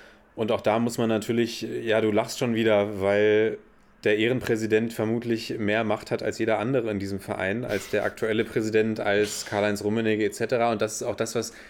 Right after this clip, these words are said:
ich so ein bisschen schade finde, weil man kann über Karl-Heinz Rummenigge, den Ritter der Rolex, auch sagen, was man will. Und was er schon für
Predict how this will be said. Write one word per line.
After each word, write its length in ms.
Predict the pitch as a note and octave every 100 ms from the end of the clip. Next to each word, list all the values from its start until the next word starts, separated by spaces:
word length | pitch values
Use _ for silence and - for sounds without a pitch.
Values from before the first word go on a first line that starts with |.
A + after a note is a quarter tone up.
| -
ich 160 | C3 B2+
so 80 | C#3
ein 60 |
bisschen 220 | A#2+ - A#2
schade 360 | A2 A#2 C3
finde, 320 | B2+ B2+ B2
weil 280 | A2 G#2+ A#2 - - - - - - _ _ _ _ _ _ _ _ _ _ _ _ _ _ _ _ _
man 120 | - A#2
kann 160 | B2
über 580 | C3 A#2+ A#2 A#2 A#2 -
Karl-Heinz 360 | - A#2 A#2 G#2
Rummenigge, 400 | A#2+ A#2+ A#2 A#2
den 140 | A2
Ritter 220 | G#2+ C3
der 100 | A2
Rolex, 580 | G2+ A2 B2 A#2+ - -
auch 220 | - A#2
sagen, 380 | G#2 F#2+ A#2 A#2
was 200 | G#2 A2+
man 260 | A2+ G#2+ F#2+
will. 320 | G#2+ G2 B2 - _ _ _ _ _ _ - -
Und 140 | G#2+ F#2
was 160 | G2+
er 160 | A#2+ G#2+
schon 240 | - G2+
für 560 | G#2 A2+ G#2+ G#2 G#2+